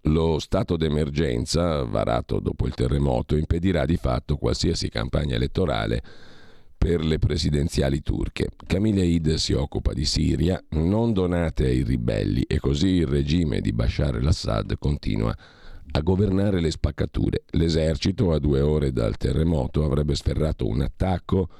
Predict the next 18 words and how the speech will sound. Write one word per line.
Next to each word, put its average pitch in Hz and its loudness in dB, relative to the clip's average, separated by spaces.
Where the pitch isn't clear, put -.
con 107 2
razzi 78 0
a 71 0
media 87 2
gittata 60 0
e 64 0
colpi 82 0
di 71 -4
mortaio 62 0
contro 90 0
le 87 2
zone 57 0
già 82 0
devastate." 78 0
Terribile 76 2
il - -2
quadro 78 0
laggiù. 55 -2